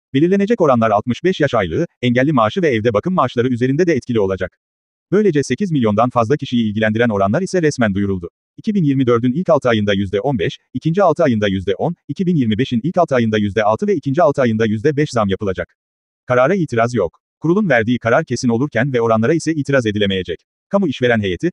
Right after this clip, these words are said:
on dört Ağustos'taki ilk teklifinde iki bin yirmi dördün ilk altı ayında yüzde on dört,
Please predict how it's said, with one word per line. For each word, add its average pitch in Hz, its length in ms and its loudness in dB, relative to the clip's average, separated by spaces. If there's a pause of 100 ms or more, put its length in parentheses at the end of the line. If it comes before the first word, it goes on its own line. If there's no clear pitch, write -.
(160)
on 214 180 2
dört 196 180 2
Ağustos'taki 120 520 -2
ilk 170 160 -4
teklifinde 117 420 -2
iki 127 220 -6
bin 147 100 2
yirmi 110 220 0
dördün 104 260 0
ilk 180 160 -6
altı 131 200 0
ayında 98 240 -2
yüzde 92 240 -4
on 98 180 -2
dört, 92 200 -2